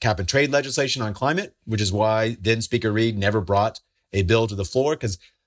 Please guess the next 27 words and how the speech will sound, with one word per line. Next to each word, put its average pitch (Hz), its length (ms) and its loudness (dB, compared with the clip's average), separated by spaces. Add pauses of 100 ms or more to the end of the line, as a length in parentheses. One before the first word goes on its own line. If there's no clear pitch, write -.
(300)
while 113 220 6
we 151 120 4
were 156 80 2
told 180 360 2
there 156 100 -2
were 139 80 0
Republicans 147 840 -4
who 113 240 2
liked 107 320 2
cap 143 180 2
and 139 120 -6
trade, 147 240 2
who 131 60 0
had 123 80 4
actually 117 360 -2
sponsored 139 720 -2
cap 131 160 0
and 135 80 -6
trade 135 180 0
bills 135 180 2
in 131 40 -8
the 127 60 -8
past, 135 340 -4 (320)
they 127 320 4
were 117 160 -2
told 113 340 0
by 101 520 0